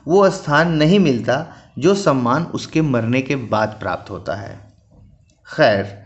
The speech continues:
जे कृष्णमूर्ति ने जहाँ पूरे यूरोप के न सिर्फ विचारकों, दार्शनिकों बल्कि वैज्ञानिकों पर भी तथा ओशो ने अमेरिका के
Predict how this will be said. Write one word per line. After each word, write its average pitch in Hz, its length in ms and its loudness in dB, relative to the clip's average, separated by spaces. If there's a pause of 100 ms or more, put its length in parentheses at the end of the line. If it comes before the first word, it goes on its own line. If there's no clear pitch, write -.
(420)
जे 180 200 2
कृष्णमूर्ति 208 640 0
ने 165 180 2
जहाँ 180 400 0
पूरे 190 200 6
यूरोप 160 520 2
के 127 180 -2 (320)
न 185 180 4
सिर्फ 196 260 0
विचारकों, 151 800 2
दार्शनिकों 139 800 0
बल्कि 151 360 2
वैज्ञानिकों 139 800 2
पर 123 180 2
भी 117 420 -4 (1400)
तथा 170 260 2 (140)
ओशो 180 320 4
ने 180 160 2 (140)
अमेरिका 165 520 4
के 220 180 -6